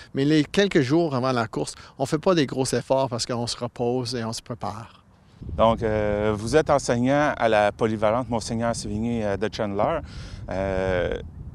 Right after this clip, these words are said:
Speaker 2: est-ce que, euh, vous voyez, euh, les, les jeunes de l'école, euh, qui viennent, euh, qui, qui participent à ce genre d'activité-là ?
Speaker 1: Oui, de plus en plus, on voit beaucoup de, plus de coureurs qu'avant. Euh, le, depuis la pandémie, ben, ils cherchent des événements comme celui-ci.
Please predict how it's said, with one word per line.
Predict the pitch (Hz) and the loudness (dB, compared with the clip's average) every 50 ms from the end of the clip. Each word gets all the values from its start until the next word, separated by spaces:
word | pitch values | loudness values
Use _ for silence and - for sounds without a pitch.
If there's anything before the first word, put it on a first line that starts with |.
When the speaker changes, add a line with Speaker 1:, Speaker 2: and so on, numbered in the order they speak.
| - - - | -10 -4 -2
Speaker 2:
est-ce | 117 95 - - | -2 -2 -2 -4
que, | - - 151 | 0 2 4
euh, | 165 165 170 156 143 - - 110 101 101 95 95 95 95 92 92 90 87 92 87 - - - - - - - - | 6 6 6 6 4 4 2 2 2 4 2 2 2 2 2 0 0 -2 -4 -6 -10 -14 -16 -16 -16 -16 -14 -10
vous | - 104 113 113 | -4 -2 -2 0
voyez, | 107 117 107 101 104 123 135 135 131 | 2 2 2 2 2 2 2 4 4
euh, | 113 104 104 | 6 4 4
les, | 101 101 98 101 | 4 2 -2 -2
les | - 101 101 101 | -2 -2 -2 -2
jeunes | 95 117 131 127 135 | 0 0 0 0 0
de | 123 120 | 0 0
l'école, | 110 101 90 92 98 131 131 139 135 131 127 123 - - - - - - - - - | -2 -2 -4 -4 0 2 2 4 2 2 -2 -6 -8 -14 -18 -18 -18 -20 -16 -12 -8
euh, | - 95 92 90 90 90 90 92 95 98 - - - - - - - | -6 -6 -6 -6 -6 -8 -8 -8 -10 -10 -12 -16 -18 -18 -20 -20 -18
qui | - - 95 | -16 -10 -6
viennent, | 98 110 107 110 110 104 | -2 -2 -2 -2 -2 -4
euh, | 98 92 90 - - - - - - - | -6 -8 -8 -12 -16 -20 -20 -20 -20 -16
qui, | - - - - 131 | -14 -12 -10 -10 -8
qui | 120 - 127 | -8 -6 -4
participent | - 143 - - - - - 165 - - | -4 -4 -4 -4 -6 -4 -2 0 2 2
à | 117 | 0
ce | - - 117 | 0 0 -2
genre | 107 120 117 | 0 0 0
d'activité-là ? | 110 107 - - 113 95 - - 110 104 117 - - - - - - - - - | -2 -2 -6 -8 -12 -10 -6 -4 -4 -4 -4 -6 -10 -16 -18 -18 -18 -20 -16 -10
Speaker 1:
Oui, | - 147 147 170 202 196 | -4 0 2 2 2 2
de | 143 147 | 2 0
plus | 123 - - 196 202 180 | -2 -2 0 0 2 4
en | 180 151 143 | 4 2 2
plus, | - - 202 185 | 2 2 2 4
on | 156 131 | 4 4
voit | 120 123 143 135 | 4 4 2 2
beaucoup | 123 131 - - 185 | 2 0 -2 -2 -2
de, | 165 - - | -2 -2 -2
plus | - 165 180 170 - | 2 4 4 4 4
de | - | -2
coureurs | 131 - - - 156 135 117 131 139 143 151 160 151 139 - - | -4 -4 -2 0 0 2 4 4 4 4 4 2 0 0 -4 -6
qu'avant. | - - 127 117 101 123 139 170 196 - - - - - | -4 -4 -2 0 0 0 0 -2 -4 -8 -12 -18 -12 -6
Euh, | - 123 123 123 120 120 120 127 135 | -2 0 2 2 2 2 0 0 -2
le, | 139 143 120 120 127 | -2 -2 -2 -2 0
depuis | 107 110 127 - - 170 170 | 0 0 -2 0 0 -2 -2
la | 151 | -2
pandémie, | - - 156 143 135 123 127 123 120 135 151 170 | 0 2 2 2 4 4 2 2 2 2 2 2
ben, | 165 135 127 | 2 2 0
ils | 123 123 120 120 110 | 0 0 0 0 0
cherchent | - - 165 156 - - - | 0 2 2 2 2 2 0
des | 143 123 117 | 0 2 2
événements | 131 113 117 117 117 120 127 139 143 - | 2 2 2 2 2 2 2 0 0 0
comme | - 135 131 131 131 120 | 0 0 2 2 0 0
celui-ci. | - - 131 117 107 113 107 98 - - 135 151 170 | -2 -2 -2 -2 -2 -2 -2 -4 -2 -2 -2 -2 -2